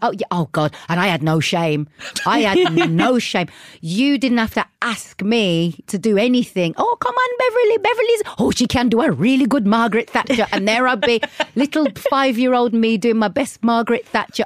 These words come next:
Speaker 1: I just, I never even thought about it. The idea of performance, and,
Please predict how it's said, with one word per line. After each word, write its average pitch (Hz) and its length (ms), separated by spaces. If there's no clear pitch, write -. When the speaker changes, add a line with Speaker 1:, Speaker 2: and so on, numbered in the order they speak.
Speaker 1:
I 359 100
just, - 280
I 320 60
never 339 360
even 294 440
thought 302 320
about 202 280
it. - 120
The 240 200
idea 285 460
of 277 120
performance, 220 840
and, 180 260